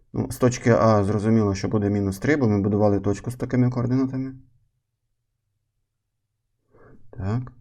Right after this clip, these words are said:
То будуємо вниз. Ну і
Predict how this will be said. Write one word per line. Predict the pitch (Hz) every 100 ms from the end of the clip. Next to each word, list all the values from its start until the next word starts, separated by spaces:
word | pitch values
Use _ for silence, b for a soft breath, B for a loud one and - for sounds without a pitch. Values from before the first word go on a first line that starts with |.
| _ _ _ _ _ _ _ _ _ _ _ _ _ _ _ _ _ _ _ _ _ _ _
То | 104 98
будуємо | 101 98 101 92 90 90 - - _ _ _ _ _
вниз. | - 90 90 127 - - _ _ _ _ b b b b b b _ _
Ну | 117 139 131
і | 131 127 120